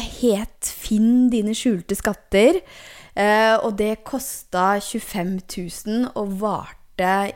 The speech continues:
i tolv uker. Og da så jeg for meg at jeg skulle ha med ti stykker inn, og de ti stykkene, de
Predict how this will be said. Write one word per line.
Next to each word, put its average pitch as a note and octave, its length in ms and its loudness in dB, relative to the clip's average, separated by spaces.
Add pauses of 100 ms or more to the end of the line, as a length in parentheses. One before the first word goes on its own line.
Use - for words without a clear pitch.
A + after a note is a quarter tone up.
(120)
i F#3+ 380 -4 (120)
tolv F3+ 640 -4
uker. - 520 -10 (1200)
Og A3 380 4 (100)
da G#3+ 440 0
så E3+ 760 -6
jeg F3+ 160 -2
for E3 320 -6
meg A#3 460 0 (180)
at F3+ 140 -6
jeg F3+ 100 -4
skulle E3+ 400 -6
ha F#3 320 -4
med F3+ 240 -6 (140)
ti A#3+ 380 2
stykker - 520 -2
inn, F4 140 2 (1040)
og G#3 180 -2
de G3 200 -2 (100)
ti G3 320 -8
stykkene, G3+ 560 -4
de G3 160 -6